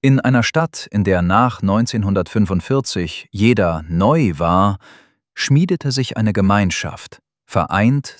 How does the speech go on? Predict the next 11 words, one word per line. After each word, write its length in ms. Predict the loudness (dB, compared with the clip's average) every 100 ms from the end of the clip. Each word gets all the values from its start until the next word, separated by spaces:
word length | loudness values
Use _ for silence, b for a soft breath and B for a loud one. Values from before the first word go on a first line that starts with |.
| _
durch 220 | -8 -6
die 220 | -8 -2
Ablehnung 640 | -2 0 0 0 0 -2 -4
der 140 | -2
Lüge. 460 | 0 -2 -4 -10 -14 _ _ _ _ _ _ _ _ _ _ _ _ 2
Heute 320 | 2 2 0
sind 180 | 0 0
ihre 220 | 0 -2
Bronzezwerge 840 | 0 0 0 -4 -2 0 0 0 -4
kein 240 | -4 -6
Spielzeug. 760 | -4 -2 -2 -4 -8 -12 -18